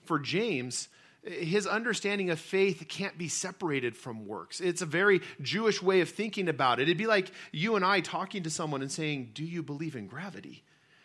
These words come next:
And then proceeding to watch our friend climb to the top of a third-story building and jump off and be surprised when their legs are hurt when they hit the ground.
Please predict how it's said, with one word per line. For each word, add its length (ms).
And 120
then 80
proceeding 500
to 80
watch 460
our 140
friend 420
climb 300
to 80
the 100
top 300
of 80
a 60
third-story 640
building 360
and 80
jump 280
off 180
and 80
be 80
surprised 560
when 140
their 100
legs 300
are 60
hurt 220
when 120
they 80
hit 160
the 80
ground. 480